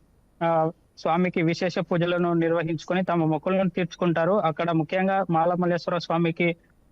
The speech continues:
ఆ, మొక్కు, మొక్కుకొని తమ కోరికలు తీరాలని ఏదైనా మొక్కు మొక్కుకుంటే మాత్రం ఖచ్చితంగా తీరుతుంది.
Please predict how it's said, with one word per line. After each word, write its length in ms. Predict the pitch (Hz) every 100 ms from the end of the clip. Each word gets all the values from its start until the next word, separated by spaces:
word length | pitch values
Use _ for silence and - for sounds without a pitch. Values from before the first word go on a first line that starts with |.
| -
ఆ, 200 | 160 160
మొక్కు, 340 | 160 160 202 - -
మొక్కుకొని 640 | 160 156 190 190 185 202 180 180
తమ 180 | 170
కోరికలు 460 | 160 - 175 185 185
తీరాలని 500 | 185 175 175 175 180
ఏదైనా 260 | 170 175 175
మొక్కు 340 | 160 156 202
మొక్కుకుంటే 540 | 175 165 185 185 175
మాత్రం 260 | 170 156 196
ఖచ్చితంగా 500 | - 175 - 185 185
తీరుతుంది. 500 | 165 170 160 170 180